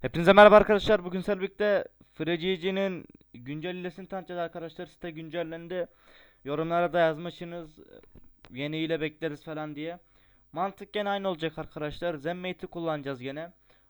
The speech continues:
Onu yükleyemeyenler olmuş. Bir daha gösteriyorum arkadaşlar.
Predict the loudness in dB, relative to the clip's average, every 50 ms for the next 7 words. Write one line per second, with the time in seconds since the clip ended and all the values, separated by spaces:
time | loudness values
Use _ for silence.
0 | _ _ -14 -12 -10 -8 -8 -8 -10 -12 -14 _ -6 -4 -4 -4 -6 -8 -12 -12
1 | -12 -10 -10 -10 -10 -12 -14 -18 -20 _ _ -12 -6 -4 -2 -2 -2 -4 -8 -10
2 | -10 _ -12 -10 -8 -8 -8 -10 -12 -12 -12 -14 -14 -14 -14 -14 -12 -12 -12 -12